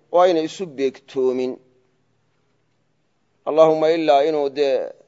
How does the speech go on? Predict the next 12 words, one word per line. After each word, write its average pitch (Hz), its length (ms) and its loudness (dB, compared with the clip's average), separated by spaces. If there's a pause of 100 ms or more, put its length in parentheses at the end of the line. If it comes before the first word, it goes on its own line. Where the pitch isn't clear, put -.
(1700)
labada 165 300 2
daliila 165 380 2
qaطcigaa 156 500 2
midkood 160 420 -4
inuu 156 180 -4
markaa 151 320 -2
naasikh 147 440 -4
yahay, 147 240 0
midkoodna 143 460 -6
mansuukh 135 420 -10
yahay 123 220 -8
mooyaane. 92 320 -16